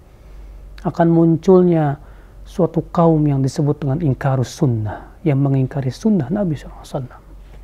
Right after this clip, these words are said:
Iya. Rasulullah sallallahu alaihi wasallam mengabarkan akan munculnya orang-orang yang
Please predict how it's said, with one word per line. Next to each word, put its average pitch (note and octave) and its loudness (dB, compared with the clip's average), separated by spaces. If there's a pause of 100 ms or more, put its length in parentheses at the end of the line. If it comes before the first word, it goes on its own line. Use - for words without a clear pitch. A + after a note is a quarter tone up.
(1300)
Iya. A2 -4 (1500)
Rasulullah D#3 0
sallallahu D#3+ 0
alaihi C#3+ 0
wasallam C#3+ 2
mengabarkan D3 0
akan D#3+ -4
munculnya F#3+ -2 (800)
orang-orang D#3 2
yang D3+ 2